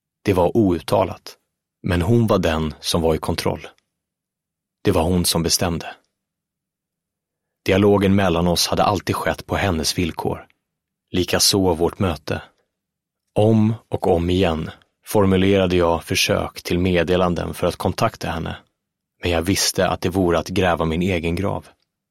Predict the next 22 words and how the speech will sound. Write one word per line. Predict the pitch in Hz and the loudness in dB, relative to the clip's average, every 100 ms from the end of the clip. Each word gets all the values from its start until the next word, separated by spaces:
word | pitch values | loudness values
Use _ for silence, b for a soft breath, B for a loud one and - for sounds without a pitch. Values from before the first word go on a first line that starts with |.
| _ _ _ _ _ _ - | _ _ _ _ _ _ 0
Visste | 110 - - | 2 2 0
att | 90 | 0
jag | 95 | 2
inte | 95 98 | 0 -2
kunde | - 92 | -2 -2
vara | 90 90 85 | 2 0 2
den | 95 82 78 | 0 -2 -4
som | - 87 | -4 -4
tog | - 92 85 | -2 -2 0
initiativet | 85 - 90 - 101 92 85 - B B | -2 -2 -4 -2 -2 -2 -2 -6 B B
i | - | -2
det | 87 | 0
här | 85 | -2
fallet. | 85 82 78 - - _ _ _ _ _ _ _ _ _ _ _ _ _ _ _ _ _ _ - | -2 -6 -6 -12 -20 _ _ _ _ _ _ _ _ _ _ _ _ _ _ _ _ _ _ 0
Om | 107 110 113 | 4 6 4
och | 113 101 95 | 2 -2 0
om | 87 85 | 0 2
igen | 87 92 80 82 - | 2 2 0 -4 -6
raderade | 95 87 95 92 85 80 | -2 0 2 2 2 0
jag | 80 | -2
mina | 82 80 | -2 -4
texter. | - 90 - - 82 | -6 -8 -6 -6 -8